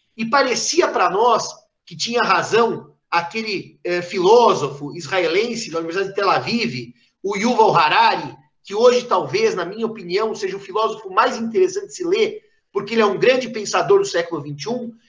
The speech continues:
em que o Harari dizia basicamente o seguinte no seu livro chamado Homo Deus. O século vinte debelou de maneira sistêmica os três males que assomam a humanidade desde que ela é humanidade.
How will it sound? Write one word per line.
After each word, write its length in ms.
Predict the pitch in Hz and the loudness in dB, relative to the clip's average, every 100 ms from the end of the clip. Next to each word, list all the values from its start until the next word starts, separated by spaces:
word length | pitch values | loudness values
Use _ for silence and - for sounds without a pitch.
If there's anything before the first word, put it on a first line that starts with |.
| _ - | _ -20
em 80 | 233 | -4
que 80 | |
o 80 | 320 | 2
Harari 400 | 269 262 294 294 | 4 6 4 2
dizia 300 | 262 226 262 | -2 -2 0
basicamente 500 | 254 247 - 220 254 | 2 0 0 -4 -4
o 40 | - | -10
seguinte 380 | 226 254 262 | -12 -12 -10
no 60 | 220 | -4
seu 140 | 202 | 0
livro 160 | 190 180 | 2 0
chamado 300 | 180 180 180 | -2 4 6
Homo 160 | 185 170 | 6 2
Deus. 380 | 135 117 - - _ _ _ _ _ | -2 -6 -8 -20 _ _ _ _ _
O 80 | - | -8
século 460 | 190 269 277 262 208 | 0 4 4 0 -6
vinte 480 | 139 262 254 - 170 | -4 -6 -6 -8 -6
debelou 1000 | 147 269 240 208 208 240 160 - - _ _ | -2 -2 4 6 8 6 6 0 -12 _ _
de 140 | 160 | -6
maneira 420 | 214 220 233 247 | 0 2 4 4
sistêmica 1040 | 226 233 226 - 247 254 185 147 - 131 - _ _ | 2 -4 -8 -6 -2 -2 -2 -6 -12 -14 -14 _ _
os 280 | 208 - - | -12 -8 -2
três 360 | 285 311 - | 0 0 -4
males 720 | 190 226 247 262 277 247 - | 2 4 6 4 0 -4 -6
que 160 | - - | -4 0
assomam 640 | 233 - - 247 254 247 233 | 2 2 0 0 2 4 4
a 80 | |
humanidade 720 | 214 220 214 185 185 226 - 180 | 4 0 -2 -2 2 2 2 -2
desde 260 | 220 214 | -6 -6
que 100 | - | -4
ela 100 | 208 | -2
é 40 | 202 | 0
humanidade. 680 | 202 185 139 110 - - | -2 -4 -6 -8 -10 -20